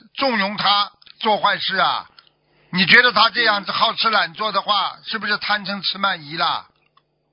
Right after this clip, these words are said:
Speaker 2: 是的。
Speaker 1: 好了，你该讲的嘛就要讲，
Speaker 2: 嗯。
Speaker 1: 你不讲，你不叫纵容他。
Speaker 2: 是，因为他们这些，呃，发心的师兄都，都心非常好，但是呢，又不知道怎么去帮他，但是这样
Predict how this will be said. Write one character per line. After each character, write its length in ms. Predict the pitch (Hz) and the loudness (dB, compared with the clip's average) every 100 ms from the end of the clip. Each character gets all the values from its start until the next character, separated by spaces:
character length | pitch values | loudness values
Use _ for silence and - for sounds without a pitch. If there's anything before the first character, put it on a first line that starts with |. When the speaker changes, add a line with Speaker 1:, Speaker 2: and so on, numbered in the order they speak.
| _ _ _ - - - | _ _ _ -16 -14 -12
Speaker 2:
是 80 | 151 | -14
的。 220 | 143 139 | -16 -16
Speaker 1:
好 160 | - 160 | -4 0
了， 280 | 185 196 151 _ _ _ _ _ _ _ _ _ - | 2 0 -4 _ _ _ _ _ _ _ _ _ -4
你 100 | 190 | 4
该 200 | 240 226 | 4 6
讲 220 | 214 196 | 4 4
的 80 | 208 | -2
嘛 80 | |
就 100 | 220 | 2
要 80 | 226 | 2
讲， 260 | 170 185 180 | 4 2 0
Speaker 2:
嗯。 20 | |
Speaker 1:
你 100 | 185 | -6
不 160 | 180 247 | -4 -2
讲， 300 | 196 180 185 | 0 0 -2
你 60 | |
不 100 | 180 | -8
叫 100 | 196 196 | -4 -2
纵 220 | 233 190 | -4 -4
容 180 | 160 156 | -4 -2
他。 420 | 147 151 131 95 - _ _ _ _ _ _ _ _ _ _ _ _ _ _ _ - - - | 0 0 0 -4 -14 _ _ _ _ _ _ _ _ _ _ _ _ _ _ _ -2 0 4
Speaker 2:
是， 140 | 151 | 2
因 100 | 147 | 4
为 60 | 170 | 2
他 160 | - 190 | 4 4
们 220 | 202 185 | 6 6
这 120 | - | 4
些， 60 | 202 202 190 - - - | 6 6 4 0 -10 2
呃， 220 | 165 156 - _ - - | 4 4 0 _ -14 0
发 120 | 185 | 0
心 200 | - 202 | 2 -2
的 100 | 175 | 2
师 180 | - 175 | 0 0
兄 240 | - 180 180 | 0 0 2
都， 320 | 190 185 185 | 2 2 0
都 300 | - 180 180 | -2 -2 -4
心 360 | - - 180 180 | -8 -6 -6 -6
非 140 | 185 | -10
常 240 | - 156 | -2 -2
好， 240 | 160 - 123 | 0 0 0
但 240 | - 180 | 2 2
是 160 | 175 170 | 0 -2
呢， 80 | 165 | -4
又 120 | 170 | -6
不 140 | - | -8
知 120 | 185 | -2
道 140 | 185 170 | 0 0
怎 160 | - | 0
么 120 | 127 117 | -4 -4
去 180 | - 151 | -6 0
帮 200 | 165 165 | 2 2
他， 160 | - - | 2 4
但 160 | 185 180 | 4 2
是 100 | 185 | -2
这 140 | 202 | 2
样 160 | 185 | 2